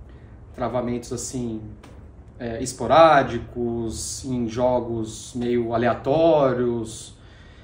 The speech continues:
Parece que nunca conseguem chegar, assim, num, num, num denominador comum de onde, de onde acontecem esses travamentos. É uma coisa bem aleatória.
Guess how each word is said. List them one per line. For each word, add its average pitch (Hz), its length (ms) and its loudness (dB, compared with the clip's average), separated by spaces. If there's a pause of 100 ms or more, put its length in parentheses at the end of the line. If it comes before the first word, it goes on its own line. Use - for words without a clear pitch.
(380)
Parece 147 240 0
que 160 60 -6
nunca 185 160 0
conseguem 170 760 0
chegar, 147 480 0
assim, 147 300 -4
num, 143 200 0
num, 135 840 -2
num 135 160 0
denominador 151 560 2
comum 127 380 -2 (640)
de 123 200 -6
onde, 127 680 -2
de 117 140 -8
onde 123 200 -4
acontecem 131 460 -6
esses 135 100 -10
travamentos. 180 600 -4 (180)
É - 20 -6
uma 262 120 -4
coisa 196 320 2
bem 180 180 -2
aleatória. 175 640 -2